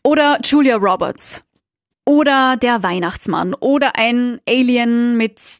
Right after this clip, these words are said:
drei Köpfen und vier Händen und fünfzehn Füßen. Auch wenn meine Gedanken das sagen, ist das nicht die Realität. Ich bin weder Lady Gaga, noch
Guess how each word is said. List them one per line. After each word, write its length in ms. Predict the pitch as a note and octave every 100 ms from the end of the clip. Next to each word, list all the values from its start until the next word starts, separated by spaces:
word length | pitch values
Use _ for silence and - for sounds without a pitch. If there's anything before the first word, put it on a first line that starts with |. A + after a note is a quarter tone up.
| _ _ _ _
drei 360 | C4 F3+ F#3 A3+
Köpfen 520 | - A#3 A3 - A3
und 260 | - G#3 F#3+
vier 360 | - A#3 A#3
Händen 380 | G#3+ G3 G3+ G3+
und 300 | - G3 F#3+
fünfzehn 760 | - _ - C#4+ D4 - A3+ G3+
Füßen. 500 | - A3+ G3+ F#3+ - _ _ _ _ _ _ _ - - - _ -
Auch 260 | A#3 -
wenn 220 | E4 D#4
meine 240 | C4 A3+ A#3
Gedanken 720 | - - C4+ C#4+ F#4+ - F4+
das 260 | A3+ A3+ -
sagen, 580 | G3 B3 G#3+ B3 D4 _ -
ist 280 | B3 -
das 180 | B3+ A#3+
nicht 320 | A#3 A#3+ -
die 80 | C4+
Realität. 760 | A#3+ A#3 A#3 A#3+ - A3+ - - - - -
Ich 180 | B3+
bin 200 | C4+ A#3+
weder 220 | G3 A#3+ D#4+
Lady 260 | C#4 C#4+
Gaga, 340 | A#3 G#3 A3 A3+
noch 320 | G3 G#3+